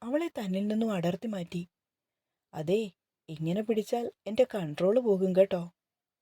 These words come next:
കാർത്തി പറഞ്ഞതും അവൾ അവനെ തള്ളി മാറ്റിയിട്ട് ഇറങ്ങി ഓടിക്കളഞ്ഞു. അപ്പോഴേക്കും അവൻ്റെ ചുണ്ടിൽ ഒരു പുഞ്ചിരി വിരിഞ്ഞു, തൻ്റെ പത്മയ്ക്കായി മാത്രം. അടുക്കളപ്പുറത്താണെങ്കിൽ നല്ല ബഹളം കേൾക്കാം.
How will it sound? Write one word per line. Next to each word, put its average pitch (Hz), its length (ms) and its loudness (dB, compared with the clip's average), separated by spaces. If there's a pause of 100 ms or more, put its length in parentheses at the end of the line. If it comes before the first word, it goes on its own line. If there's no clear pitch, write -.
(960)
കാർത്തി 165 400 -12
പറഞ്ഞതും 202 460 -2 (180)
അവൾ 190 220 -2 (280)
അവനെ 269 260 -4
തള്ളി 208 380 0
മാറ്റിയിട്ട് 196 560 2 (180)
ഇറങ്ങി 262 360 0
ഓടിക്കളഞ്ഞു. 175 640 -2 (1700)
അപ്പോഴേക്കും 269 640 -4 (120)
അവൻ്റെ 196 360 -2
ചുണ്ടിൽ 185 380 -2 (120)
ഒരു 294 160 0
പുഞ്ചിരി 202 520 -2
വിരിഞ്ഞു, 170 380 0 (680)
തൻ്റെ 180 220 -4
പത്മയ്ക്കായി 180 640 -4 (140)
മാത്രം. 175 520 -6 (1300)
അടുക്കളപ്പുറത്താണെങ്കിൽ 254 1000 0
നല്ല 294 420 2
ബഹളം 208 460 6
കേൾക്കാം. 175 340 -2